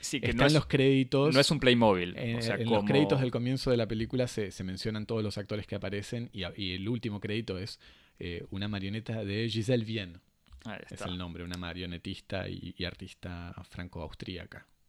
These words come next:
Speaker 1: Por eso, que, pero que no, no es un Playmobil como, como usaba Albertina Carri en Los Rubios, o no es, no son unas figuritas
Speaker 2: No, pero bueno, otra
Speaker 1: vietnamitas o
Speaker 2: vez,
Speaker 1: ca-,
Speaker 2: en
Speaker 1: de
Speaker 2: el, bueno, si
Speaker 1: Camboya.
Speaker 2: querés lo, lo, lo podemos hablar en otro momento, pero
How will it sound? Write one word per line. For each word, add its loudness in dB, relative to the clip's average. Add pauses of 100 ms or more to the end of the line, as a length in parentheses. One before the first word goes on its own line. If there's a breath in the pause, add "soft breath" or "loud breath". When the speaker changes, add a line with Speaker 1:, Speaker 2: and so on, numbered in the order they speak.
Speaker 1:
Por -10
eso, -10
que, -20
pero 0
que 0
no, 0
no 0
es -2
un -4
Playmobil -2
como, -10
como -12
usaba -8
Albertina -10
Carri -8
en -8
Los -12
Rubios, -6 (280 loud breath)
o 0
no 0
es, -2
no -2
son -4
unas -2
figuritas -2
Speaker 2:
No, 2
pero 6
bueno, 10
otra 8
Speaker 1:
vietnamitas 8
o -2
Speaker 2:
vez, -
Speaker 1:
ca-, 0
Speaker 2:
en 0
Speaker 1:
de 0
Speaker 2:
el, 0
bueno, 2
si -2
Speaker 1:
Camboya. 2
Speaker 2:
querés 0
lo, 2
lo, 0
lo 0
podemos 0
hablar -2
en -4
otro -6
momento, -2
pero -6